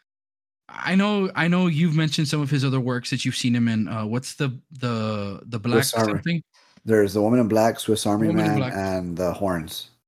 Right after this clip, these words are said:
Speaker 1: Yeah, but, uh,
Speaker 2: And
Speaker 1: for
Speaker 2: then,
Speaker 1: so,
Speaker 2: uh,
Speaker 1: for so many of us, he's always gonna be Harry Potter, right?
Speaker 2: Kinembo.
Speaker 1: So
Speaker 2: Kinembo? Is that the one with the guns where he's crazy? I've seen, I've seen three of those.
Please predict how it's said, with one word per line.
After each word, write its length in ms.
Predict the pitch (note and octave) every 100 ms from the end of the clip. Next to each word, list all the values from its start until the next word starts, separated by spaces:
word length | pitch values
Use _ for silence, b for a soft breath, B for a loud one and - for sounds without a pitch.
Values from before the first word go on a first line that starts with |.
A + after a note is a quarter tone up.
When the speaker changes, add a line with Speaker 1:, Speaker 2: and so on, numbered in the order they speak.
| _ _ _ _ _ _ _ _ -
Speaker 1:
Yeah, 160 | A#2 G#2+
but, 220 | A#2 A2+ -
uh, 40 | A#2
Speaker 2:
And 140 | G2 G2
Speaker 1:
for 60 |
Speaker 2:
then, 100 | G2
Speaker 1:
so, 80 | F#2+
Speaker 2:
uh, 220 | F#2 F2 E2+
Speaker 1:
for 100 | -
so 180 | A#3+
many 260 | A#3+ A#3 G#3+
of 100 | F3+
us, 120 | E3
he's 140 | F#3 F3
always 260 | D#3+ D3+
gonna 160 | D3+ C#3+
be 140 | C#3
Harry 240 | B2+ A#2 A2+
Potter, 380 | C#3 G#2+ F#2+
right? 100 | G#2+
Speaker 2:
Kinembo. 160 | G2+ G2
Speaker 1:
So 260 | F2 D#2 - _ _ -
Speaker 2:
Kinembo? 340 | - C#3 E3+ E3+
Is 60 | B2+
that 120 | A#2+
the 60 | C3
one 80 |
with 80 | C3
the 140 | G#2+ -
guns 200 | C3 -
where 80 | G2+
he's 80 |
crazy? 420 | - A#2 A#2 A#2 A#2+ B B -
I've 160 | C3+
seen, 220 | F#3 E3 -
I've 120 | B2+
seen 160 | - D3
three 160 | C3
of 100 | A#2
those. 280 | E2+ D#2 -